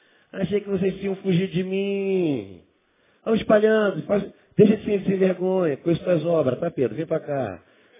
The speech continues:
É, sem vergo-, vergonhoso aqui. Ali fora, as meninas, varoa. Ah,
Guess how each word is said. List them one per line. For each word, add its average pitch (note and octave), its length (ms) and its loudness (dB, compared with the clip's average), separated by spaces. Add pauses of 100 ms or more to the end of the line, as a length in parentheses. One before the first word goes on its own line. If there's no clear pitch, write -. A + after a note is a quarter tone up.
É, D3 400 0 (480)
sem F#3+ 120 2
vergo-, F#3 300 6
vergonhoso G#3 600 4
aqui. E3 600 2 (420)
Ali G3 280 4
fora, A#3+ 720 0 (220)
as F#3+ 180 0
meninas, G#3+ 680 -2
varoa. A#3 840 2 (640)
Ah, D3+ 400 -4